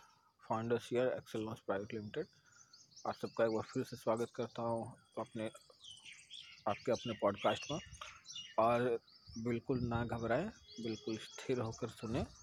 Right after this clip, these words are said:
और स्थिर होकर तय करें। मैंने इकोनॉमिक टाइम्स में आज दोपहर से ही देख रहा हूँ, आज सुबह से ही देख रहा हूँ, दोपहर से भी नहीं, सुबह से ही,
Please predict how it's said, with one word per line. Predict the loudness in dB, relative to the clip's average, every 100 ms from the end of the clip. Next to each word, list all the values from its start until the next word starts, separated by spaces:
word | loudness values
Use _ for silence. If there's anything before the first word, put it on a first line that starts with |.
| -20 -18 -8
और | -6 -6 -12
स्थिर | -16 -2 2 4
होकर | 4 2
तय | 4 2
करें। | 2 -2 -6 -8 -8 -8 -6 -6 -8 -10 -10 -10 -12 -12 -14 -14 -14 -12 -10 -8 -8 -10 -2 2
मैंने | 4
इकोनॉमिक | 4 2 2 4
टाइम्स | 6 6 4 2
में | 0 0 -4 -16 -16 -14 -14 -2 0
आज | 2
दोपहर | 0 0 0 0
से | 2
ही | 2
देख | 2 0
रहा | 2
हूँ, | 0 -2 -12 -18 -4 -2
आज | -2
सुबह | 2 4 4
से | 4
ही | 0
देख | 0
रहा | -2
हूँ, | -4
दोपहर | -2 -4 -4 -4
से | -4
भी | -4 -4
नहीं, | -6
सुबह | -2 0
से | 0 -2
ही, | -6